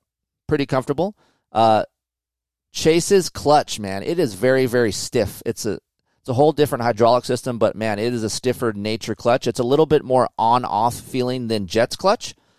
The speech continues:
Jet's clutch lever is not as hard, is shorter, which was really weird for me 'cause you feel like you got a longer lever, the pull would be easier, but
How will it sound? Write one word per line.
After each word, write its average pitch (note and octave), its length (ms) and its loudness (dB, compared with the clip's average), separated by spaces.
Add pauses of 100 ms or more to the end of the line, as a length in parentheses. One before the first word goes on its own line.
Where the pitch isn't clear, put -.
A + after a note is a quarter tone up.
(580)
Jet's D#3 340 2
clutch C#3+ 540 0 (140)
lever B2+ 500 4
is A#2+ 560 0 (100)
not A#2+ 300 0
as B2 140 0
hard, D#3+ 400 2 (640)
is A2+ 180 0
shorter, D3 640 2 (160)
which - 220 -2
was A2+ 160 0
really D3+ 340 4
weird C3+ 260 4
for A#2+ 80 -12
me A2 140 -4
'cause - 120 -10
you A#2 80 -4
feel C#3 200 0
like A#2+ 160 2
you A#2 80 -8
got A#2 140 2
a - 20 2
longer A2 400 2
lever, G#2 380 0
the F#2 120 -4
pull C3 220 0
would A2 140 0
be F#2 200 -8
easier, F#2 300 -4
but F#2 240 0